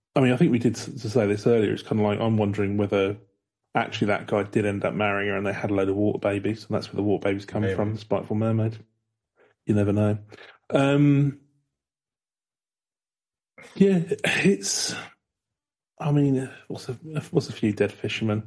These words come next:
Speaker 1: between friends? <laughs> It's, I, I mean, I,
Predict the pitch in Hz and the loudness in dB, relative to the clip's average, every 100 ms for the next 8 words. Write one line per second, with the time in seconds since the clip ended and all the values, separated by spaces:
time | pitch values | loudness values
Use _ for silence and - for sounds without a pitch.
0 | - - 104 104 113 107 107 - - _ | -10 -4 -4 -2 0 0 0 -6 -12 _
1 | _ _ _ _ - - - - _ _ | _ _ _ _ 0 0 -4 -10 _ _
2 | _ _ _ _ _ _ _ - - _ | _ _ _ _ _ _ _ -20 -20 _
3 | _ _ 131 127 - 139 135 117 123 | _ _ 2 4 4 4 4 2 0